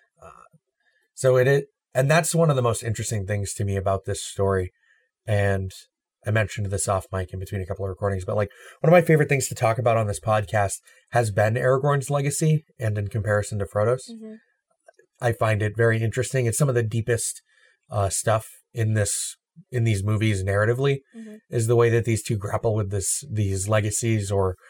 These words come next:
Speaker 1: curses or however you wanna talk about it, that they have to ultimately deal with. And that's really their character arc.
Speaker 2: Right.
Speaker 1: And it's kind of the most interesting stuff in these movies, aside from Boromir, but he's only in this first one.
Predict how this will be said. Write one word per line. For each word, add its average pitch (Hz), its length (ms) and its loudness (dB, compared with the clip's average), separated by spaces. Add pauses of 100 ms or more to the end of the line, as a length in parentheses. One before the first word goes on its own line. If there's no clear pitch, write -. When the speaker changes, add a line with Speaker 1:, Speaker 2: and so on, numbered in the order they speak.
(340)
Speaker 1:
curses 110 600 0
or 101 100 2
however 104 200 0
you 104 80 0
wanna 98 180 -2
talk 95 260 -4
about 98 220 -2
it, 98 120 -4 (720)
that 110 340 0
they 104 120 2
have 101 240 0
to 98 360 0 (320)
ultimately 104 460 0
deal 107 260 2
with. 107 160 2
And 104 120 -2
that's 107 160 -2
really 113 220 2
their 98 140 2
character 104 440 -2
arc. 139 200 2 (380)
Speaker 2:
Right. 180 200 -6 (1120)
Speaker 1:
And 120 120 2
it's 117 120 0
kind 151 180 4
of 143 40 4
the 135 80 2
most 123 200 2
interesting 110 380 -2
stuff - 240 -2
in 107 60 -2
these 98 200 -2
movies, 101 380 -4 (380)
aside 123 300 2
from 110 140 0
Boromir, 92 340 0
but 95 120 -8
he's 104 120 -2
only 92 180 -6
in - 60 -10
this - 120 -16
first - 240 -20
one. - 80 -18